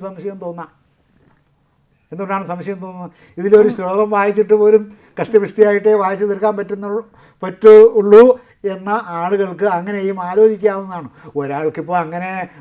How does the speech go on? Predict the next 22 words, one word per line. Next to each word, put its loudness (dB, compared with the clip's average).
ബുദ്ധി -6
ഉണ്ടായിപ്പോയി -8
എന്ത് -14
ചെയ്യാനൊക്കും? -8
സഹിക്കേ -8
നിവൃത്തിയുള്ളൂ, -16
വേറെ -8
ഒന്നും -18
ചെയ്യാനൊക്കില്ല. -18
അങ്ങനെ -8
സൗകര്യം 2
കിട്ടുമ്പോഴൊക്കെ -6
ഇരുന്ന് -12
സഹിക്കുക -4
എന്നല്ലാതെ -10
അതിന് -10
വേറെ -8
ഒരു -8
മാർഗവുമില്ല. -6
അദ്ദേഹത്തിന് -8
ഇതൊക്കെ -6
അറിയാമായിരുന്നു, -8